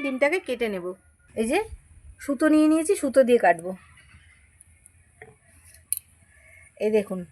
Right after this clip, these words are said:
সুতো দিয়ে কাটতে গেলে এইভাবে কাটতে হবে, মাঝ বরাবর সুতোটা নিতে হবে, এরম করতে হবে, এরম ধরতে হবে দুদিকে। এইবার কেটে নেব। দেখবেন কত সুন্দর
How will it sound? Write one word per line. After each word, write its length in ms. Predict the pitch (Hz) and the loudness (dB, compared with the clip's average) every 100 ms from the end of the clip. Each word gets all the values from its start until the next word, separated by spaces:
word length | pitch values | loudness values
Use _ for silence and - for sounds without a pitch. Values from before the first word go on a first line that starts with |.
| _ _ _ _ - _ | _ _ _ _ -20 _
সুতো 280 | - 226 233 220 | -14 -6 -2 0
দিয়ে 120 | 247 233 | 2 2
কাটতে 260 | 208 - 233 | 2 2 0
গেলে 180 | 240 294 311 202 | 2 0 -2 -4
এইভাবে 360 | 196 196 214 311 403 | -2 -4 -2 -2 0
কাটতে 280 | 151 151 - 165 | -4 -4 -6 -6
হবে, 200 | 165 180 160 _ _ _ - - - - | -4 -6 -14 _ _ _ -20 -20 -20 -8
মাঝ 140 | 190 196 196 | -2 0 4
বরাবর 340 | 208 214 226 226 | 4 4 2 -2
সুতোটা 340 | 220 214 214 220 | -6 -6 -2 -2
নিতে 180 | 214 - 233 | -2 -2 0
হবে, 220 | 233 269 370 440 - _ _ _ _ - | 2 2 0 -2 -8 _ _ _ _ -14
এরম 260 | 202 202 214 220 | -6 -4 -4 -4
করতে 260 | 208 - 240 | -6 -4 0
হবে, 220 | 240 277 370 480 - _ | 2 2 0 -2 -8 _
এরম 160 | 190 202 196 | -4 -2 -2
ধরতে 220 | 208 208 220 | -4 2 2
হবে 120 | 208 185 | 2 -4
দুদিকে। 360 | 170 170 160 - _ _ _ _ _ - | -10 -10 -12 -14 _ _ _ _ _ -14
এইবার 200 | 180 220 311 | -8 -8 -6
কেটে 200 | 156 147 139 | -10 -10 -14
নেব। 120 | - - _ _ _ - _ _ _ _ _ _ _ _ _ _ - _ - _ _ _ | -16 -20 _ _ _ -20 _ _ _ _ _ _ _ _ _ _ -20 _ -20 _ _ _
দেখবেন 260 | 208 220 285 233 | -10 -6 -6 -4
কত 120 | 185 220 - | -4 -6 -8
সুন্দর 280 | 202 202 | -6 -4